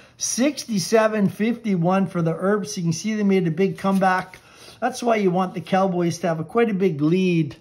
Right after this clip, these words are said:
um, going into the, the shootout of the OK Corral. Again, they're all rated statistically for how they shot. Um,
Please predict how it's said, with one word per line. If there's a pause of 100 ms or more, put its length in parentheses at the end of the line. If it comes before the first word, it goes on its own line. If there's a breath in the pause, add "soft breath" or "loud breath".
(480 soft breath)
um, (140)
going
into
the,
the
shootout
of
the
OK
Corral. (220 loud breath)
Again,
they're
all
rated
statistically
for
how
they
shot. (800 loud breath)
Um,